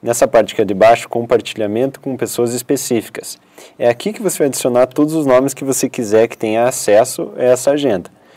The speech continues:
Eu vou colocar aqui o meu e-mail pessoal pra vocês, pra gente fazer um teste aqui,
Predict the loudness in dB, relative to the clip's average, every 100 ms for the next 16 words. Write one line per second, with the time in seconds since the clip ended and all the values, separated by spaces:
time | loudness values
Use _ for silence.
0 | _ -8 -4 0 2 2 0 2 2 4
1 | 2 2 0 -2 -2 2 4 4 -2 -6
2 | -4 -6 -6 -10 -18 _ _ _ -12 -8
3 | -8 -4 -4 -4 -2 -2 -2 -8 -16 -16